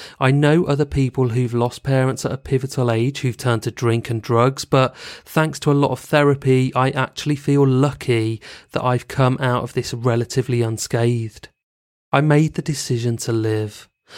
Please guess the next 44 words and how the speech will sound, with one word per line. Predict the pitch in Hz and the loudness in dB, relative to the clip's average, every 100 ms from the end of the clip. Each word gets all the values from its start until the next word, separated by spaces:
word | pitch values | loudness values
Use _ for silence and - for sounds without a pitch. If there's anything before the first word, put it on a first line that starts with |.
| - - | -18 -2
The | 131 | 0
one | 127 143 | 4 2
thing | 160 175 165 | 2 0 2
I | 156 | 2
know | 156 147 | 4 4
about | 139 135 | 2 0
my | 131 | 0
mother | 127 131 135 131 131 | 2 4 4 4 2
is | 135 - | -4 -4
that | 135 - | -6 -6
she | - 151 143 | -4 -2 2
loved | 135 120 117 - - | 2 2 -2 -6 -12
life, | 123 117 113 107 104 - - _ | -2 0 0 -4 -8 -18 -20 _
so | - - 127 143 156 | -8 0 2 2 0
I | 120 | -2
try | 120 127 117 | 0 -2 -2
to | 123 | 0
live | 117 120 | -2 0
my | 110 | 0
life | 113 143 147 - | 4 4 4 2
by | 127 | 0
that | 123 123 131 | 2 0 0
way | 123 120 | -4 -4
of | - | -6
thinking." | 123 120 117 123 113 110 107 - _ _ _ _ _ _ _ _ _ _ - | -6 -4 -6 -8 -8 -10 -14 -20 _ _ _ _ _ _ _ _ _ _ 0
And | 135 | 0
I | |
thought | 139 165 135 | 2 0 0
this | 143 | -2
was | 147 139 - - | -2 -6 -8 -8
so | - 143 135 | 0 2 2
beautiful | 135 127 - - 127 | 0 -4 -4 -2 0
note | 123 117 - | 2 0 -2
to | 123 | -2
end | 117 113 | 0 -2
on, | 113 | -6
actually. | 110 - - 127 | -8 -10 -6 -2
Lauren | 127 135 139 147 | 2 4 4 2
went | 139 120 - | 2 0 0
on | 123 | -2
to | 113 | -2
have | 110 110 | -4 -4
a | - 120 | -2 0
child | 110 107 107 107 104 | 2 2 0 -2 -4